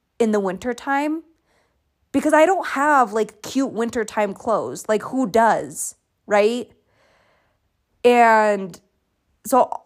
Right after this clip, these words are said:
yeah, all of my pants, pretty much, well, not all of my pants, but, like, my cute, like, going out pants, they're not sitting pants. And for my girls and my gays and my theys and everybody in between that knows what I mean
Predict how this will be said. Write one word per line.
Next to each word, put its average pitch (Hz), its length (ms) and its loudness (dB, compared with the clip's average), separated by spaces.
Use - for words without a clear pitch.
yeah, 269 320 2
all 233 240 2
of 330 80 -2
my 359 160 -4
pants, 269 580 -6
pretty 311 360 -8
much, 294 680 -6
well, 233 140 -4
not - 280 -2
all 202 200 0
of 190 80 -4
my - 140 -12
pants, - 380 -14
but, - 360 0
like, 214 200 -4
my 220 120 -4
cute, - 360 -10
like, 214 320 -6
going 202 320 -2
out 202 240 -6
pants, - 680 -12
they're 262 160 2
not 349 220 0
sitting 220 480 -4
pants. - 640 -16
And 240 100 0
for 269 120 2
my 262 180 2
girls 247 640 0
and 349 120 -4
my 339 120 -4
gays 196 520 -4
and 214 120 -4
my 247 180 -4
theys 180 440 -6
and 180 120 -10
everybody 233 340 -8
in 285 80 -6
between 208 580 -8
that 196 120 -4
knows 214 480 -4
what 240 100 -4
I 247 100 -6
mean 196 580 -8